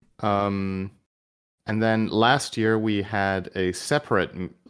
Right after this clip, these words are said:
l-, uh, arena event where we had two different arenas, which didn't seem to be that big of a hit with people. I personally don't mind it, but I think the first arena should have probably been bigger. Um, and now with this wording,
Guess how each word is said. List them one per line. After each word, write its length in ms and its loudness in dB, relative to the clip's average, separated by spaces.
l-, 280 -8
uh, 460 -4
arena 280 2
event 240 0
where 60 0
we 80 4
had 180 -2
two 220 0
different 360 0
arenas, 440 0
which 320 -6
didn't 220 0
seem 180 -4
to 80 -6
be 100 0
that 240 0
big 140 2
of 80 2
a 40 0
hit 200 0
with 180 -2
people. 460 -2
I 100 2
personally 360 4
don't 180 4
mind 240 4
it, 160 0
but 140 2
I 100 2
think 280 -6
the 380 -2
first 280 -2
arena 260 -2
should 140 -10
have 80 -10
probably 180 0
been 160 -2
bigger. 400 0
Um, 580 -2
and 160 4
now 400 6
with 240 0
this 220 2
wording, 400 0